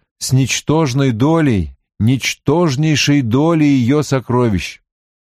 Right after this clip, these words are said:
И многое на сотню световых лет превосходило мое понимание. Хотя отсюда вовсе не следует, что, располагая временем, которого у меня не было,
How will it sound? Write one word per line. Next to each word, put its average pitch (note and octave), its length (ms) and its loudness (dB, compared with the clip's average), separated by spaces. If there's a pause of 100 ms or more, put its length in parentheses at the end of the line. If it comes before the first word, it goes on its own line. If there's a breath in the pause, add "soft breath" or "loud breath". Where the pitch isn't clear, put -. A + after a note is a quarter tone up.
(920)
И A#2+ 60 2
многое D3+ 460 2
на C3 140 0
сотню D3 420 -2
световых B2+ 520 -2
лет D#3 280 0
превосходило C3+ 720 0
мое B2 280 0
понимание. A2+ 720 0 (840)
Хотя E3+ 300 0
отсюда D#3 400 0
вовсе G2+ 360 0
не F2+ 120 2
следует, G2 540 0
что, - 240 -2
располагая F2+ 640 0
временем, B2 560 0
которого D#2 440 -2
у E2 40 2
меня D#2 260 2
не D2 280 2
было, B2 340 0